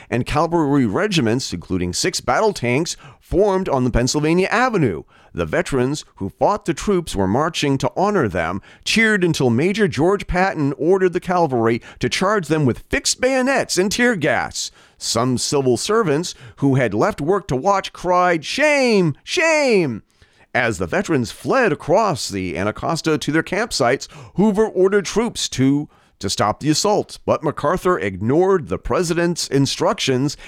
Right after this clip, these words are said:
and ordered a flash attack. The Bonus Army marchers were evicted along with their wives and children.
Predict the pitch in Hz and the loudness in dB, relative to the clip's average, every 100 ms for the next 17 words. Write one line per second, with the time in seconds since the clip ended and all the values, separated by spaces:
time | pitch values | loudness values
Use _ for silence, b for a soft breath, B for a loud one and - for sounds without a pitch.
0 | 151 127 117 180 240 220 185 B - 107 | -4 -2 0 0 2 0 0 B -4 -4
1 | - 92 135 156 175 151 170 214 - - | -2 -2 0 0 -2 -2 -2 -2 -4 -12
2 | b b b 92 76 113 156 180 185 - | b b b -6 -2 0 2 2 0 -6
3 | _ 147 160 165 156 - 104 147 214 - | _ -2 2 2 0 -4 -2 0 0 0
4 | 160 160 156 87 135 180 170 160 160 165 | 0 0 -2 0 2 2 0 0 0 0
5 | B 123 87 82 101 131 139 117 90 87 | B -6 -4 0 0 0 0 0 0 0
6 | 104 123 107 131 113 131 156 117 104 69 | 2 2 2 2 2 0 2 2 0 -6